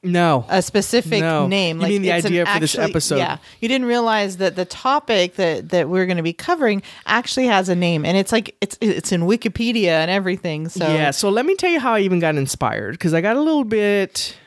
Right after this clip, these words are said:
Speaker 1: I got a little bit discouraged. No, not discouraged, a little annoyed. Maybe that's a better way. <laughs> Maybe this has been building a little bit.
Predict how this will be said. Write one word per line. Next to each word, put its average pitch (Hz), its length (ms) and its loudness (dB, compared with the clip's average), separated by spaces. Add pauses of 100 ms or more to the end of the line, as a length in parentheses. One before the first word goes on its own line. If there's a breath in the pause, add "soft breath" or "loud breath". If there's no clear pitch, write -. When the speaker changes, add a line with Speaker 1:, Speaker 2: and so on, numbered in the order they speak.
(140)
Speaker 1:
I 175 80 2
got 170 260 0
a 220 60 0
little 254 220 0
bit 226 160 0
discouraged. 160 800 0
No, 180 100 2
not 208 200 2
discouraged, 143 540 -4
a 175 40 -4
little 196 240 0
annoyed. 156 640 0 (180)
Maybe 269 320 -4
that's 202 200 0
a 175 40 0
better 131 260 0
way. 156 160 2
<laughs> - 240 0
Maybe 269 640 -2
this 220 260 -2
has 190 120 -6
been 165 220 0
building 147 340 0
a - 40 -2
little 127 180 -2
bit. 123 180 -2